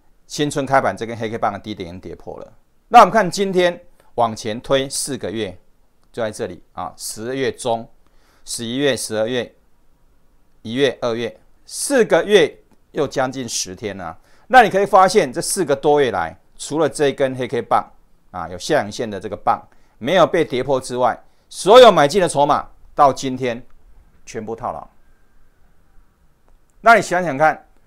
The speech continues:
做多的人是不是伤得很重，赔得很惨啊？那你回到这一波的高点，我们看高点在哪？在这里，对不对？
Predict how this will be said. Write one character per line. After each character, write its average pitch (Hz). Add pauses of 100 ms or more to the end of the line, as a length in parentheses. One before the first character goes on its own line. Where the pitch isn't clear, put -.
(320)
做 180
多 156
的 143
人 95 (640)
是 -
不 135
是 -
伤 143
得 123
很 101
重， 113
赔 107
得 107
很 95
惨 82 (1000)
啊？ 64 (120)
那 220
你 180
回 143
到 147
这 156
一 143
波 143
的 113
高 113
点， 104
我 95
们 120
看 143
高 135
点 107
在 107
哪？ 101
在 113
这 104
里， 87
对 98
不 92
对？ -